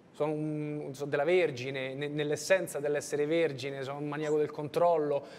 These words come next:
voglio sempre essere sicuro di comunicare in una certa maniera, quindi quando quella cosa mi sfugge di mano vado un po' nel panico, dico: "No, cioè, mi, mi, cioè, mi, mi fa male quella roba lì, quando non c'è l'ottimizzazione di qualcosa".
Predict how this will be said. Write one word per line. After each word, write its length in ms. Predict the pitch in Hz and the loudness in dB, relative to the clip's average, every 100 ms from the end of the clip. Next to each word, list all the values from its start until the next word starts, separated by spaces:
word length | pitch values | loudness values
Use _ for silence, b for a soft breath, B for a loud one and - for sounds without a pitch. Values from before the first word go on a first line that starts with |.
| B | B
voglio 220 | 156 156 | 0 0
sempre 300 | 151 160 160 | 0 0 0
essere 280 | 156 160 147 | 0 0 -2
sicuro 300 | 135 156 165 | -2 0 0
di 80 | 147 | 0
comunicare 640 | 156 151 156 165 160 151 | -2 -2 4 6 6 4
in 80 | 151 | -2
una 160 | 156 156 | -4 -2
certa 300 | 156 156 156 | -2 0 -2
maniera, 340 | 156 170 151 | 0 0 0
quindi 180 | 190 160 | 0 0
quando 220 | 175 185 | 0 0
quella 180 | 165 156 | 2 2
cosa 160 | 165 | 0
mi 140 | 160 147 | -2 -6
sfugge 360 | - 170 151 | -2 -2 0
di 80 | 156 | 0
mano 340 | 165 160 147 - B B B B - | 0 -2 -4 -10 B B B B 0
vado 200 | 151 160 | 2 2
un 80 | 151 | 6
po' 380 | 190 175 156 151 | 8 8 4 0
nel 120 | 156 | -2
panico, 360 | - 180 151 143 | 0 -2 -2 -2
dico: 160 | 151 | -2
"No, 280 | 170 185 123 | -2 -4 -8
cioè, 180 | - 151 143 | -6 -6 -4
mi, 140 | 165 - - - - - | -8 -8 -14 -16 -20 -6
mi, 300 | 175 - 165 - 165 | -6 -2 -2 -2 -2
cioè, 180 | 180 165 | -2 -2
mi, 120 | 170 | -2
mi 160 | 175 170 | 0 -2
fa 120 | 156 | -2
male 360 | 170 185 131 123 | 0 0 0 -2
quella 200 | 131 131 | -2 -2
roba 200 | 131 131 | -2 -2
lì, 120 | 135 | -2
quando 400 | 156 170 156 - - | -2 0 0 0 -4
non 120 | 165 | -2
c'è 140 | - | 0
l'ottimizzazione 720 | 170 170 160 160 139 151 - 147 | 0 0 -2 -2 -2 -4 -4 -6
di 80 | 135 | -2
qualcosa". 560 | 143 - 135 120 127 | -4 -4 -6 -6 -10